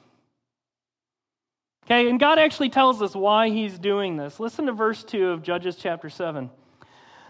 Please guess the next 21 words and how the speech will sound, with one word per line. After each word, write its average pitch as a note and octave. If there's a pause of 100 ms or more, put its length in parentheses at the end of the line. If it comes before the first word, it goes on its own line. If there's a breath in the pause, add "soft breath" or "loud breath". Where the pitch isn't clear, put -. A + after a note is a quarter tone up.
(120 soft breath)
The G#3+
Lord C4+
said C4+
to B3
Gideon, G#3+
"The G#3+
people D4
with A#3+
you A3+
are G3+
too C#4
many A#3+
for G3+
me G3
to F3+
give A3
the A3
Midianites F#3+
into F#3+
their D#3+
hand." C#3+